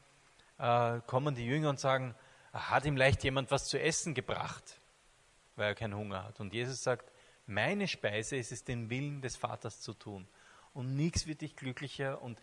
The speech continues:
satter und gleichzeitig hungriger machen, als, äh, Gott zu dienen und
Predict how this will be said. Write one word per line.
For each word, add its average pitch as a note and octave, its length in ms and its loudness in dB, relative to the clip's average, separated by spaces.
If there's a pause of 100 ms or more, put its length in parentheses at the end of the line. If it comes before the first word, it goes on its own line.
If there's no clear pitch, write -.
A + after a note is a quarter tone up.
(100)
satter - 760 -2
und C3 180 -4
gleichzeitig A#2+ 600 -6
hungriger C#3+ 380 -4
machen, G#2+ 380 -10 (440)
als, - 360 -8
äh, A#2 300 -6 (1500)
Gott - 260 4
zu C#3 120 -4
dienen G2 440 -6 (180)
und G#2 320 -12